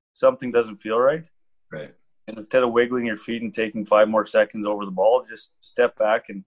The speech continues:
Speaker 1: get a, get a clear mind and just step back up to it. And like,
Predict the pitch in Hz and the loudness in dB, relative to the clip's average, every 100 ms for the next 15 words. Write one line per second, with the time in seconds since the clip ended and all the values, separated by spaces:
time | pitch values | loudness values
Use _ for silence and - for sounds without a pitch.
0 | _ _ _ _ _ _ _ 113 110 - | _ _ _ _ _ _ _ -10 -10 -12
1 | _ - 117 113 110 107 101 101 104 101 | _ -8 -6 -6 -10 -8 -4 -4 -4 -8
2 | 98 - _ _ _ - - 104 107 101 | -12 -20 _ _ _ -10 -2 0 0 -2
3 | 104 95 - 95 - _ _ _ - - | -4 -6 -6 -12 -12 _ _ _ -20 -20
4 | - - - - _ _ _ _ _ _ | -18 -18 -18 -20 _ _ _ _ _ _
5 | _ _ _ _ _ - 135 147 135 | _ _ _ _ _ -4 2 2 2